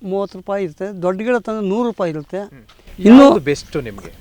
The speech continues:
Speaker 2: ಪೋಷಣೆ ಮಾಡೋಕೆ? ಒಂದೊಂದು ಚಿಕ್ಕ ಗಿಡ ತರ್ತೀರಿ, ಅದು ಹೊರ್ಟೋಗ್ಬಿಡುತ್ತೆ.
Speaker 1: ಮ್ಯಾನೇಜ್ಮೆಂಟು ನಾವು ಎಲ್ಲ ಮಾಡೋದಕ್ಕಿಂತ
Speaker 2: ಹ್ಮ್.
Speaker 1: ತು-, ಸ್ವಲ್ಪ ಕೆಲವರು ದೊಡ್ಡದು ತರ್ತಾರೆ,
Speaker 2: ಹ್ಮ್.
Speaker 1: ನಾವೇ ಮ್ಯಾನೇಜ್ಮೆಂಟ್ ಮಾಡ್ಕೊಂಡು ಚಿಕ್ಕ ಗಿಡನೇ ಹಾಕ್ತಾರೆ.
Speaker 2: ಓಕೆ.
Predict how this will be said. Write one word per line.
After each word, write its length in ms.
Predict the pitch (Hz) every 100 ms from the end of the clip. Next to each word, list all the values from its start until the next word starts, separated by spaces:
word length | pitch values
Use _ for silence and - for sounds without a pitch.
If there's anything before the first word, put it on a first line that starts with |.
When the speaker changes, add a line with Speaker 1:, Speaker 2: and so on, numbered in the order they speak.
| -
Speaker 2:
ಪೋಷಣೆ 340 | 170 - 143
ಮಾಡೋಕೆ? 380 | 117 95 85 104
ಒಂದೊಂದು 420 | 151 170 165 165
ಚಿಕ್ಕ 260 | 156 170 180
ಗಿಡ 160 | 151
ತರ್ತೀರಿ, 540 | 156 139 127 127 117 120 - - -
ಅದು 180 | 151 151
ಹೊರ್ಟೋಗ್ಬಿಡುತ್ತೆ. 640 | 143 170 143 123 - 104 101 - - - 151
Speaker 1:
ಮ್ಯಾನೇಜ್ಮೆಂಟು 800 | 170 240 240 220 233 233 220 233 233 226 226 220 220
ನಾವು 340 | 214 208 208 202
ಎಲ್ಲ 340 | 202 220 214
ಮಾಡೋದಕ್ಕಿಂತ 1040 | 208 190 202 220 214 208 196 - 214 185 233
Speaker 2:
ಹ್ಮ್. 680 | 180 170 196 117 98 -
Speaker 1:
ತು-, 100 | 196
ಸ್ವಲ್ಪ 340 | - 202 190 180
ಕೆಲವರು 400 | 202 214 214 175
ದೊಡ್ಡದು 240 | 180 196
ತರ್ತಾರೆ, 500 | - 160 135 143 143
Speaker 2:
ಹ್ಮ್. 320 | - - 107 - 185
Speaker 1:
ನಾವೇ 220 | 214 254
ಮ್ಯಾನೇಜ್ಮೆಂಟ್ 540 | 233 247 233 233 233
ಮಾಡ್ಕೊಂಡು 360 | 220 214 220 226
ಚಿಕ್ಕ 220 | - 170
ಗಿಡನೇ 240 | 196 208 208
ಹಾಕ್ತಾರೆ. 600 | 151 - 131 117 - - _ 117
Speaker 2:
ಓಕೆ. 220 | - 113